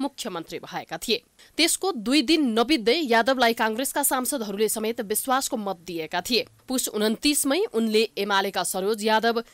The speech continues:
जसपाका सञ्जय यादव र जनमत पार्टीका वसन्त कुशवाहालाई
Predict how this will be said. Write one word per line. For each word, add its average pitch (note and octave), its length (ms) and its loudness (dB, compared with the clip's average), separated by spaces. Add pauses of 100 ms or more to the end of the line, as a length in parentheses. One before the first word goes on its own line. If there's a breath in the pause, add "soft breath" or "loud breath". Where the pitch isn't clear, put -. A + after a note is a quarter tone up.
(140 soft breath)
जसपाका G3+ 640 0
सञ्जय F#3+ 460 -2
यादव G3 400 0
र F#3 140 0
जनमत F3 380 -6
पार्टीका F#3 500 0 (120)
वसन्त D4+ 320 -2
कुशवाहालाई G3+ 720 -2